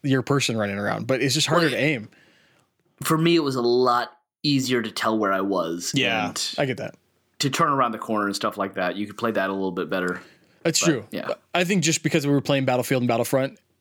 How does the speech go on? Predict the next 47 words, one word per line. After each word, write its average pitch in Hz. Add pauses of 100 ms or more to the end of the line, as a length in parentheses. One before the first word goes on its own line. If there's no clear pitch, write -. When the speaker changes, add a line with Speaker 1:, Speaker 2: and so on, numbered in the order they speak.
Speaker 1:
every 123
other 117
Speaker 2:
Yeah. 113
Speaker 1:
night, 117 (280)
it 139
was, 123
it 127
made 127
Speaker 2:
Makes 117
Speaker 1:
it -
a 117
lot 107
Speaker 2:
sense. 101
Speaker 1:
easier. 104
Yeah. 107 (960)
Uh, 143
and 160
then 165 (200)
when 165
it, - (760)
the 165
first, - (340)
a 139
couple 147
hours 151
I 151
played, 196
I 139
played 139
as, 139
as 131
the 131
Rebellion. 127 (260)
And 143
then 143
I 139
realized, 139
not 147
I 127
realized, 120
but 123
I, 135 (340)
at 135
some 175
point 143
I, 131
I 120